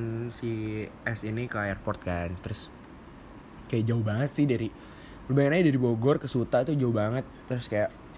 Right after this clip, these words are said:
pagi-pagi tuh gua sama ibu gua kayak ngomong, "Itu, eh, si A mau kemana sih?" gitu. Terus, "Ngan-, nggak tahu, nganter temennya katanya ke airport." Kayak, kata gua kayak, "Anjing."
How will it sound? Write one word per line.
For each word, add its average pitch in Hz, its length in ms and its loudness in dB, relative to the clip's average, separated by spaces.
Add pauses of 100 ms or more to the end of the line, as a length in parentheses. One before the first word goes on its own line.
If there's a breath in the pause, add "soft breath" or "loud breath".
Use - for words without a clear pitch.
(120)
pagi-pagi 113 580 2
tuh 151 140 0
gua 143 100 2
sama 113 220 0
ibu 113 240 0
gua 127 80 -6
kayak 110 160 -2
ngomong, 107 320 -2 (1800)
"Itu, 165 240 0 (260)
eh, 117 560 4 (720)
si 120 200 -2 (520)
A 110 180 0
mau 151 140 0
kemana 113 200 -2
sih?" 143 200 -2
gitu. 101 180 -4
Terus, - 300 -10 (800)
"Ngan-, 117 180 -2 (240)
nggak 120 180 0
tahu, 190 200 2
nganter 160 240 2
temennya 151 340 2
katanya 180 340 0 (360 loud breath)
ke - 100 -8
airport." 127 400 0 (920 loud breath)
Kayak, - 180 -4 (480)
kata 120 220 -2
gua 139 120 2
kayak, - 220 -4
"Anjing." - 400 -4